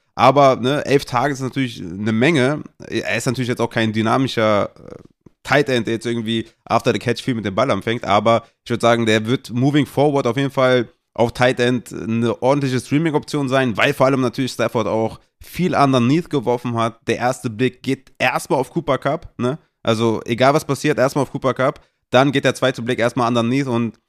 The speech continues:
dann irgendwann zu Allen Robinson, wo wir dann später noch zu kommen. Und natürlich, du hast schon angesprochen, äh, die Cam Akers-Situation hat natürlich einen Gewinner hervorgehoben und das ist Daryl Henderson, der wahrscheinlich der Steal in den Drafts gewesen sein wird, ähm,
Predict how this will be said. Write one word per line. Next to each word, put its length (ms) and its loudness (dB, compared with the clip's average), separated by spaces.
dann 260 4
irgendwann 260 4
zu 80 0
Allen 180 2
Robinson, 460 2
wo 340 -4
wir 120 2
dann 320 -2
später 260 -4
noch 140 -2
zu 120 -14
kommen. 260 -4
Und 220 4
natürlich, 300 2
du 100 2
hast 120 -2
schon 100 -2
angesprochen, 840 -2
äh, 260 -10
die 140 -6
Cam 240 -2
Akers-Situation 920 -2
hat 100 -4
natürlich 320 -6
einen 260 0
Gewinner 280 0
hervorgehoben 680 -2
und 100 -2
das 140 -2
ist 100 -14
Daryl 200 2
Henderson, 460 0
der 100 0
wahrscheinlich 380 -2
der 360 -4
Steal 400 -2
in 200 -2
den 160 0
Drafts 320 -2
gewesen 340 -4
sein 300 -2
wird, 240 -4
ähm, 440 -6